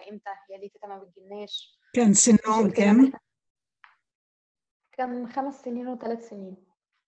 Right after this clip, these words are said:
Speaker 1: آه، بس، آه، فأنا قلت لكريم يعني خلاص خد البنات وسافروا، وأنا هشوف، آه، ممكن أسافر أي بلد تانية وبعدين أبقى أرجع على لبنان، يعني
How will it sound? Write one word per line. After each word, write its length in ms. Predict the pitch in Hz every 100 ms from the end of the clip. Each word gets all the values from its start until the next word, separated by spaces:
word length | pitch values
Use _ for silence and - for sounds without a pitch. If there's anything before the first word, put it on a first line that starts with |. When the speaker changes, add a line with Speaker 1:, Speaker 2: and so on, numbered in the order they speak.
| _ _ _ _ _ _ _ _ _ _ -
Speaker 1:
آه، 760 | 220 214 208 208 202 202 202 202 -
بس، 340 | 349 349 -
آه، 400 | 277 294 294 302
فأنا 480 | 294 302 262 269 311
قلت 180 | 302 302
لكريم 500 | - 240 240 277 277
يعني 480 | 233 214 214 214 214
خلاص 420 | - 240 269 -
خد 160 | 240 262
البنات 360 | 214 220 233
وسافروا، 460 | 233 262 - 330 359 - _ _ _ _ _ 214
وأنا 600 | 233 247 247 233 233 233
هشوف، 580 | 220 220 - 262 254 262 - _ _ _ _ -
آه، 600 | 208 208 202 196 190 190 _
ممكن 240 | 233 233 220
أسافر 420 | 214 233 - -
أي 280 | 226 226 214
بلد 240 | 220 226
تانية 400 | - 285 381 339
وبعدين 420 | 277 208 196 214
أبقى 200 | 220 220
أرجع 180 | 196 -
على 180 | 190 190
لبنان، 380 | 180 180 87 151
يعني 180 | _